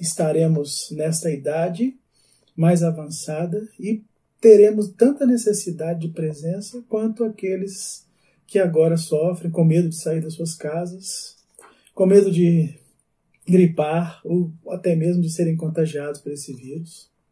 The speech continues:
eu quero te estimular a orar da seguinte forma. Ore pedindo a Deus essa confiança,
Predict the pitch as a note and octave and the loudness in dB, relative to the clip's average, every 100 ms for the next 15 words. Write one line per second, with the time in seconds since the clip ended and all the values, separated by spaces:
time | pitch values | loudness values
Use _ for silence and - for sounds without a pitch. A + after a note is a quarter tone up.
0 | _ _ _ _ _ _ _ - - F3 | _ _ _ _ _ _ _ -14 -12 2
1 | B3 A#3+ A#3+ A3 A#3+ G3 F3 F#3+ G#3 F3+ | 4 4 -2 -4 -4 -2 -2 0 0 0
2 | F3+ G3 - - _ _ G3+ G3+ F3 E3 | 0 -4 -10 -20 _ _ -6 -6 -6 -6
3 | G3+ - - E3+ F#3 E3 B2+ A#2+ _ _ | -6 -8 -4 2 2 2 -4 -8 _ _
4 | _ _ _ _ _ _ _ _ _ _ | _ _ _ _ _ _ _ _ _ _
5 | _ _ - E3 G#3 A#3 C#4+ C#4+ G#3+ E3 | _ _ -2 2 4 4 2 0 -2 -2
6 | G3 F3+ D#3 C#3+ D#3 F3 E3+ E3 E3 E3 | -4 -4 -4 -6 -8 -6 -8 -10 -10 -10
7 | D#3+ C#3+ C3+ E3 - - | -10 -10 -12 -12 -14 -16